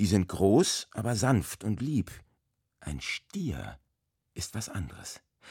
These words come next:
Stiere haben extra lange Hörner, mit denen sie extra gern in der Gegend herumfuchteln. Und was sie in ihren großen Köpfen denken, weiß man auch nie genau. Auf ein Abenteuer mit Stier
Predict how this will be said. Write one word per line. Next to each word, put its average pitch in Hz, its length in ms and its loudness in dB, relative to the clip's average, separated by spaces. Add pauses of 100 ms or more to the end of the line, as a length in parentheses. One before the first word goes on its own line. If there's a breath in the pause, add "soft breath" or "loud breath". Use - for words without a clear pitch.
(180 loud breath)
Stiere 175 560 2
haben 110 240 0
extra 127 360 0
lange 117 340 6
Hörner, 110 400 8 (260 loud breath)
mit 113 160 6
denen 135 220 8
sie 123 180 4
extra 160 400 0
gern 120 340 2
in 139 120 2
der 135 100 4
Gegend 180 480 0
herumfuchteln. 92 880 2 (460 loud breath)
Und 117 260 2
was 135 180 2
sie 135 100 4
in 123 120 6
ihren 117 260 2
großen 113 400 0
Köpfen - 460 -2
denken, 127 580 2
weiß 127 240 -4
man 160 160 0
auch 277 320 -4
nie 98 200 4
genau. 73 540 -6 (1300 loud breath)
Auf - 180 -2
ein 104 180 -2
Abenteuer 117 540 2
mit 98 180 2
Stier 104 540 4